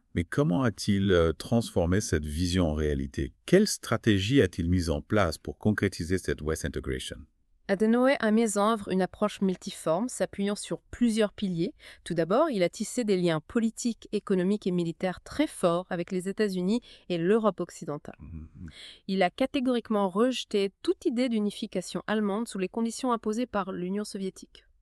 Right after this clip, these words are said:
Speaker 1: Son choix était clair.
Speaker 2: L'ancrage à l'Ouest.
Speaker 1: Il a misé sur les démocraties occidentales, un pari audacieux pour l'époque.
Speaker 2: Absolument. Et en parallèle, il a fait de la coopération et de réconciliation avec la France et les autres pays européens une priorité absolue.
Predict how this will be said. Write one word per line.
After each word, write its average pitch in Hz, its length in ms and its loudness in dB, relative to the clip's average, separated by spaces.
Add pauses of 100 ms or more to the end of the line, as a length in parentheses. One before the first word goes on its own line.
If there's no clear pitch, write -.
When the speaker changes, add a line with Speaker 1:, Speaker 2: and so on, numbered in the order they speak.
Speaker 1:
Son 92 180 -2
choix 104 300 2
était 87 220 -2
clair. - 420 -10 (300)
Speaker 2:
L'ancrage 220 720 2
à 170 80 -2
l'Ouest. - 460 -10
Speaker 1:
Il 90 120 2
a 92 60 6
misé 92 260 2
sur - 140 -2
les 78 100 0
démocraties 92 540 0
occidentales, - 580 -6 (300)
un 85 100 -2
pari 98 300 2
audacieux 92 500 0
pour 82 160 -6
l'époque. - 380 -10 (180)
Speaker 2:
Absolument. 175 560 -4 (380)
Et 196 40 6
en 180 100 4
parallèle, 214 640 2
il 196 120 2
a 170 60 2
fait - 140 -4
de 170 80 -4
la 160 100 0
coopération 233 800 0
et 175 60 -4
de 160 100 -4
réconciliation 202 880 -4
avec 156 200 -6
la 196 140 -2
France - 480 -2
et 175 60 -2
les 165 200 -2
autres 240 220 -2
pays 202 240 -2
européens 180 500 -4
une 180 160 -2
priorité 220 560 -8 (140)
absolue. - 340 -12